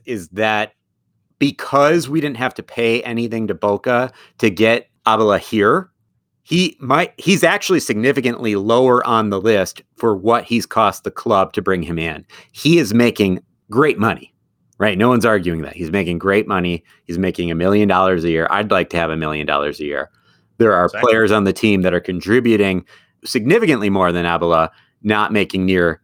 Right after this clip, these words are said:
Speaker 1: one million dollars a year. But he is still cheaper than many players on our team. That's the point I was trying to make. I probably spent way too much time trying to make that point.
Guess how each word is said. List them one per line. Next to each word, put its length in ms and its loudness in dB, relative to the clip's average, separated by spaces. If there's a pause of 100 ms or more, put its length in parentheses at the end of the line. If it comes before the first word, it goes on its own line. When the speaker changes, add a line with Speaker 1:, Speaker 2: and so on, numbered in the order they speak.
Speaker 1:
one 200 0
million 260 -2
dollars 340 -2
a 40 -6
year. 260 -2 (640)
But 140 0
he 200 -2 (180)
is 300 4
still 380 2
cheaper 720 0 (220)
than 180 2
many 260 -2
players 420 -4
on 120 -10
our 120 -12
team. 360 -20 (800)
That's 300 0
the 80 0
point 300 0
I 80 2
was 120 0
trying 280 -4
to 40 -6
make. 300 -6
I 80 -2
probably 380 2
spent 380 -4
way 180 2
too 180 -6
much 260 -6
time 260 -4
trying 340 -4
to 60 0
make 260 0
that 200 -2
point. 340 -2